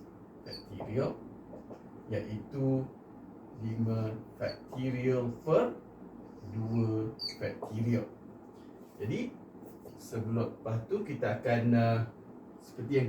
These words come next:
kita dah belajar sebelum ni, kalau kita ada jawapan macam ni, kita buat apa? Kita tulis lima darab empat darab tiga darab dua factorial. Kita berhenti apabila sama dengan yang bawah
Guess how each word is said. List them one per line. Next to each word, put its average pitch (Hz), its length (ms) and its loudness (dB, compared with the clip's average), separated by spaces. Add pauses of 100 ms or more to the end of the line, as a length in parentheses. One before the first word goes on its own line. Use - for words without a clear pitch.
kita 127 100 0
dah 113 160 4
belajar 117 400 6
sebelum 113 400 2
ni, - 160 2 (640)
kalau 101 240 2
kita - 160 -6
ada 110 80 2
jawapan 110 320 2
macam 107 240 0
ni, 160 160 4
kita - 240 -6
buat - 140 6 (100)
apa? - 100 4 (640)
Kita - 160 -12 (160)
tulis 113 320 4 (240)
lima 117 640 6 (560)
darab 101 480 4
empat 113 480 6 (560)
darab 101 480 2
tiga 123 560 4 (500)
darab 104 400 6 (240)
dua 139 400 6
factorial. 107 800 2
Kita - 240 -2
berhenti 117 500 2 (460)
apabila 120 560 6
sama 120 400 6
dengan 110 320 4
yang 104 160 4
bawah 101 400 6